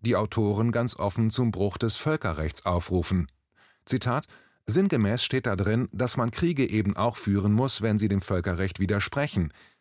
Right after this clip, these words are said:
und sie nicht vom uno-Sicherheitsrat per Resolution genehmigt werden.“ Zitat Ende. Die Details inklusive Link zum Papier der Heinrich-Böll-Stiftung finden Sie in der Schriftversion. Da das U-S-Militär in der ganzen Welt immer nur an der Seite der Engel für das Gute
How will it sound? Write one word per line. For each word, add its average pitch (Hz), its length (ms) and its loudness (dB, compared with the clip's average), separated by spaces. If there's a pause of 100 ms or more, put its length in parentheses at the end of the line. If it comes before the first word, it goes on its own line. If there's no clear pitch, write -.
und 135 220 0
sie 139 140 2
nicht 160 200 -2
vom 98 180 -2
uno-Sicherheitsrat 104 1160 0
per 113 220 -2
Resolution 107 680 2
genehmigt 101 500 2
werden.“ - 300 -6 (220)
Zitat 143 400 -2
Ende. 95 300 -4 (760)
Die 135 260 0
Details 151 540 -2
inklusive 113 540 0
Link 113 260 2
zum 117 160 0
Papier 98 400 -2
der 87 220 -2
Heinrich-Böll-Stiftung 92 1160 0 (100)
finden 147 320 -2
Sie 117 120 0
in 85 60 0
der 101 140 0
Schriftversion. 80 640 -4 (1300)
Da 147 160 0
das 143 220 -2
U-S-Militär 120 800 0
in 107 80 0
der 107 100 0
ganzen 107 360 0
Welt 107 260 0
immer 123 180 0
nur 127 220 0
an 104 100 0
der 104 100 2
Seite 110 300 -2
der 104 180 0
Engel 110 300 2
für 110 160 -4
das 98 240 0
Gute 123 400 0